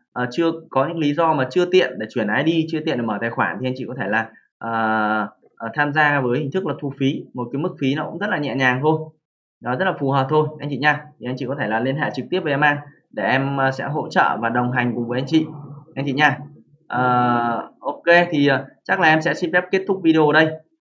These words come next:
Đó, anh chị mà, ờ, yêu quý thì nhớ liên hệ với em An nha. Anh chị mà chưa like, chưa thả tim thì cố gắng ủng hộ cho em An những cái lượt like cũng như là những cái trái tim ở dưới phần bình luận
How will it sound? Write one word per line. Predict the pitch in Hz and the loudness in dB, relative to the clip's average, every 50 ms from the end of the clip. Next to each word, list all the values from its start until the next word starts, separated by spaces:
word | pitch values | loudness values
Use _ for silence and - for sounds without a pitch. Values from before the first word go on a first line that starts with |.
| _ _ | _ _
Đó, | 123 135 | 2 2
anh | 147 160 | 2 2
chị | 151 156 139 117 | 2 -2 -2 -2
mà, | 127 131 127 123 120 123 - - _ _ _ _ | 2 2 2 2 2 0 -4 -12 _ _ _ _
ờ, | - 107 120 123 123 123 123 123 120 120 120 120 120 110 98 - | -8 -6 -4 -2 0 0 0 0 0 0 -2 -2 -4 -6 -8 -8
yêu | _ 143 151 151 - | _ -2 -2 -2 0
quý | 135 135 139 165 | 0 0 0 0
thì | 185 | 0
nhớ | 160 135 131 131 | 0 2 2 2
liên | 135 - - | 2 2 2
hệ | 123 120 123 | 0 2 2
với | 131 139 | 2 2
em | 143 | 4
An | 143 147 143 147 | 4 4 4 4
nha. | 160 165 143 139 - - - | 4 2 2 2 -6 -10 -10
Anh | 87 104 131 147 | -8 -6 -6 -6
chị | 143 160 131 123 | -4 -4 -4 -2
mà | 127 131 - | -2 -2 0
chưa | - 160 156 | 2 2 4
like, | 160 165 165 160 160 156 | 6 6 6 6 4 2
chưa | 160 165 160 | 0 -2 -2
thả | 156 127 104 - | -2 -2 -4 2
tim | - 160 165 151 - - - _ _ _ | 2 4 4 2 -2 -8 -14 _ _ _
thì | 127 127 123 127 | -4 -2 -2 0
cố | - 123 123 | 0 0 2
gắng | 135 120 135 170 | 2 2 2 2
ủng | 175 147 123 131 | 0 0 0 0
hộ | 123 104 - | -2 -2 -2
cho | - 143 | -2 -2
em | 147 147 | 0 2
An | 143 143 139 | 2 2 2
những | 131 123 | -2 -4
cái | 147 156 | -2 0
lượt | 156 143 117 | 0 0 0
like | 123 139 151 160 156 151 147 - - _ _ _ _ | 2 4 6 6 6 4 0 -4 -10 _ _ _ _
cũng | 127 127 | -12 -6
như | 147 156 151 | -4 -2 -2
là | 139 127 | 0 0
những | 123 131 | -2 -4
cái | 143 143 143 | -6 -6 -6
trái | 139 123 127 - | -6 -6 -2 0
tim | 160 160 147 | 0 0 0
ở | 123 | 0
dưới | 110 120 120 - | -2 -4 -6 -4
phần | 156 131 | -4 -2
bình | 127 123 | -2 0
luận | 123 147 - - | 0 0 -2 -2